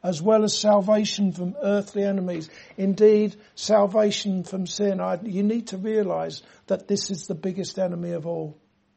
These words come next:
Not your earthly enemies. It's sin. Your earthly enemies, they won't send you to hell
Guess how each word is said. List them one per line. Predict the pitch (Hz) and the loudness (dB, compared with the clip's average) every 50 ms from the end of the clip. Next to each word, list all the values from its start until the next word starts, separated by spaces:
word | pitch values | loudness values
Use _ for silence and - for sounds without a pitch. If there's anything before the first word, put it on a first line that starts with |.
| _ _ _ _ _ _ _ _ _ | _ _ _ _ _ _ _ _ _
Not | - 190 262 269 262 - - | -2 -2 -2 -2 -2 -6 -4
your | 247 226 | -2 0
earthly | 226 220 214 214 - 226 214 | 0 0 -2 -4 -6 -4 -2
enemies. | 208 208 208 190 180 - - 143 - - - - _ _ _ _ _ _ _ _ _ _ _ _ _ _ _ _ _ _ _ _ _ _ _ _ _ _ _ _ _ _ _ _ - - - | -2 -2 -2 -4 -4 -6 -10 -12 -14 -18 -20 -20 _ _ _ _ _ _ _ _ _ _ _ _ _ _ _ _ _ _ _ _ _ _ _ _ _ _ _ _ _ _ _ _ -20 -20 -16
It's | 151 147 - - - - - | -16 -14 -10 -8 -6 -6 -6
sin. | - 233 247 226 175 139 127 117 - _ _ _ _ _ _ _ _ _ _ _ _ _ _ _ _ _ _ _ _ _ _ _ _ _ _ _ _ | -6 -6 -6 -8 -8 -8 -10 -14 -18 _ _ _ _ _ _ _ _ _ _ _ _ _ _ _ _ _ _ _ _ _ _ _ _ _ _ _ _
Your | - 175 180 220 | -6 -2 2 4
earthly | 254 277 262 262 - 226 226 | 4 4 4 2 2 2 2
enemies, | 226 220 220 220 226 226 233 226 202 - - _ _ - _ _ - | 4 4 2 2 2 2 0 0 -4 -6 -12 _ _ -20 _ _ -4
they | 147 202 233 277 285 | 2 4 4 4 4
won't | 254 254 233 233 233 233 233 - - _ _ _ _ _ _ - | 2 0 0 0 0 -2 -6 -10 -18 _ _ _ _ _ _ -14
send | - - - - 233 220 226 208 - | -12 -6 -2 0 0 0 0 -2 -4
you | 208 220 | -6 -6
to | 214 - 208 208 | -6 -6 -6 -8
hell | - - - 175 220 226 196 185 175 147 - | -8 -8 -10 -8 -6 -6 -6 -8 -10 -14 -18